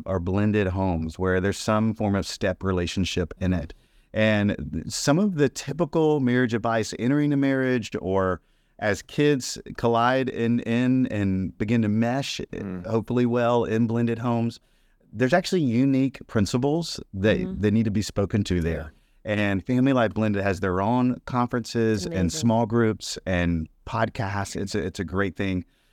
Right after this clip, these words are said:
Speaker 1: And there's lots more, but I would just give one more ma-, mainly,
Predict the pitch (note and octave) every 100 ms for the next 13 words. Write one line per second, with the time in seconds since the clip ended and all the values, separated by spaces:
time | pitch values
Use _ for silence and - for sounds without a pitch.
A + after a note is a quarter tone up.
0 | _ _ _ A#2 C3+ C3+ D3 C#3+ C#3+ C3+
1 | B2 C3+ B2+ B2+ G2+ A2+ A#2+ B2 B2 A#2
2 | D#2+ D#2+ A#2+ B2 C#3+ F3+